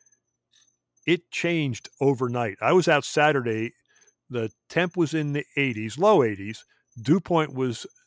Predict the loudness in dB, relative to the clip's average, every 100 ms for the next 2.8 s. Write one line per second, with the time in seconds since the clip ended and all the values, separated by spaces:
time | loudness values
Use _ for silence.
0 | _ -8 -4 -2 -2 -4 -2 -4 -2 -4
1 | -8 -14 _ _ _ _ _ _ _ _
2 | _ -20 -12 0 2 4 0